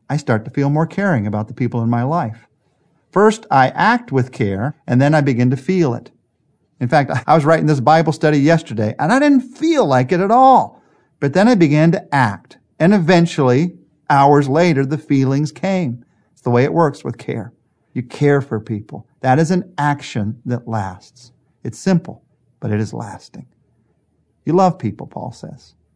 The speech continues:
That's a second action that lasts. He says you love people sacrificially. You're giving yourself for them. Verse eight, he says, "We loved you so much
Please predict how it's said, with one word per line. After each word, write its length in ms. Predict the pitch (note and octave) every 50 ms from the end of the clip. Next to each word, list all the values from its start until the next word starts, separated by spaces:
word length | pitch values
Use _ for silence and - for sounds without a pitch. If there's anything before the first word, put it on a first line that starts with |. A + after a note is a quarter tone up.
| _ _ _
That's 120 | C3+ B2+
a 60 | - A#2
second 400 | - - D#3+ D3 B2 - A2+ -
action 360 | - A2 G#2+ G#2 - A#2+ G#2
that 140 | G#2+ - -
lasts. 600 | A2+ G2 F#2+ F#2+ - - _ _ _ - _ _ _ _ _ _ _ _ _ _ _ _ _
He 120 | - D#3+
says 280 | F3 - F3+ D3 B2 A2
you 80 | A2
love 260 | A#2 C3+ D3+ F3+ E3+ -
people 260 | - A#2+ - - A2+
sacrificially. 920 | - - - A#2+ G#2 G#2+ - G#2 - - D#3 D3+ - - - G#2+ G#2 F#2+ -
You're 140 | C3+ C3+
giving 420 | C3 A2+ C3+ F3 F3+ D#3+ F3+ D3 C3
yourself 480 | B2 B2 A2 - - A2+ G#2+ G#2 -
for 80 | - A#2
them. 220 | - G2+ G2 G#2 - _ _ _ _ _ _ _
Verse 240 | - C3 B2+ B2+
eight, 200 | - C#3 C#3 B2+
he 80 | A#2 A#2
says, 480 | A2 - - C3 A#2+ A2 G#2+ G#2+ - - _ _ _ _ _ _ _ _ _ _ _
"We 140 | - A#2+ A2
loved 280 | B2 D3+ F3+ F#3+ F3 D#3+
you 120 | E3+ D#3
so 280 | - - - D#3 E3 E3
much 460 | D3 G#2 G2+ C#3+ - - - -